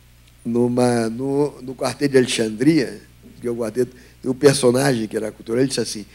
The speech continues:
"Até os dezoito anos, eu me achava um gênio. Mas aí eu descobri o riso." <laughs>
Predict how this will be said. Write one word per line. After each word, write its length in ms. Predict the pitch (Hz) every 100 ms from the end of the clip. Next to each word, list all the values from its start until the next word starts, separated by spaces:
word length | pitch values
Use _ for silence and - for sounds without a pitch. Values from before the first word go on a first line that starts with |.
| - -
"Até 280 | 117 117 170
os 160 | 170 143
dezoito 600 | 139 131 113 143 139 117
anos, 580 | 123 139 151 165 - - - - - _ _ _ -
eu 120 | 135
me 100 | 135
achava 400 | 110 - 131 135
um 120 | 135
gênio. 460 | 98 101 95 90 - - _ _ _ _ _ _ _ _ _ _ _ -
Mas 240 | 120 139
aí 160 | 147 143
eu 80 | 151
descobri 480 | - - 160 135
o 40 | 170
riso." 420 | 135 120 101 - - - - - 156
<laughs> 360 | 143 147 -